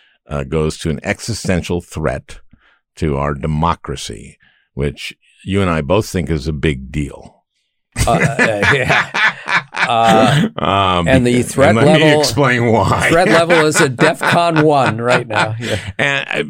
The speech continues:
Speaker 1: because, uh, the, uh, Freedom to Vote Act, and I've discussed this on the show with Mark Elias, and basically it, it would take care of a lot of what the Republicans have put in, in the states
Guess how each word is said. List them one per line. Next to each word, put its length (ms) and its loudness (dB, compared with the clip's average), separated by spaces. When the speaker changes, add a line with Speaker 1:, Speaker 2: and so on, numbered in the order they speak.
Speaker 1:
because, 840 0
uh, 140 -4
the, 440 2
uh, 180 2
Freedom 460 0
to 140 0
Vote 320 2
Act, 260 0
and 100 -6
I've 140 -2
discussed 480 -6
this 220 -8
on 240 -6
the 60 -4
show 240 -10
with 180 -4
Mark 500 -8
Elias, 520 -10
and 160 -10
basically 960 -2
it, 280 -10
it 180 -2
would 320 -4
take 200 -4
care 180 0
of 140 -2
a 60 -8
lot 280 0
of 100 -4
what 180 0
the 80 -6
Republicans 680 -4
have 220 -16
put 240 0
in, 340 -4
in 180 -8
the 80 -10
states 720 -4